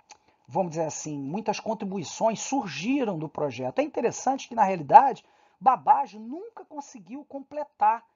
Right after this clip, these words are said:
as suas máquinas, né? A, o engenho diferencial, que, como eu falei, ele era, é, movido a vapor, servia apenas pra fazer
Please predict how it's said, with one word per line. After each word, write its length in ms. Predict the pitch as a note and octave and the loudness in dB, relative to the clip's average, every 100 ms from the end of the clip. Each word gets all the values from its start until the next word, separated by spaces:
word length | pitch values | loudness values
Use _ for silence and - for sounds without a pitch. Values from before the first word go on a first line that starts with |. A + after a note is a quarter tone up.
| _ | _
as 140 | F3+ F#3+ | -14 -14
suas 260 | - A3+ | -12 -12
máquinas, 560 | G3 F#3+ F#3 C3+ C3 A2+ | -6 -6 -6 -10 -20 -18
né? 240 | C#3+ G#3+ - _ _ | -8 -8 -10 _ _
A, 320 | - G#3+ G#3+ | 6 6 6
o 200 | G3 F#3+ | 0 -10
engenho 320 | A3+ D#3+ F#3 F#3 | -14 -16 -18 -18
diferencial, 800 | - F3+ F3 - D3+ C#3 A#2+ - | -18 -20 -20 -14 -12 -12 -14 -20
que, 340 | D#3 D#3 D3+ - | -20 -18 -18 -16
como 140 | D#3 | -14
eu 60 | D3 | -12
falei, 500 | - D3+ G3 A#3+ E3+ | -12 -4 -4 -2 -2
ele 180 | C#3 | -2
era, 400 | C#3+ C#3+ C#3 B2 - - _ _ _ | -2 0 -2 -6 -14 -20 _ _ _
é, 420 | C3 A#2+ B2 A2+ A2+ - - _ | -8 -8 -8 -12 -16 -20 -20 _
movido 440 | A2 B2 D3 C#3+ C3+ | -16 -4 -2 -2 -6
a 20 | |
vapor, 680 | G#2 - F3+ A3 A3+ G3+ C#3+ | -8 0 6 8 8 4 0
servia 420 | - C#3+ B2 D#3 | -10 -8 -6 -6
apenas 260 | - D#3 - | -4 -6 -6
pra 140 | C3+ | -10
fazer 420 | C#3 A#2+ C#3 B2 | -10 -8 -10 -10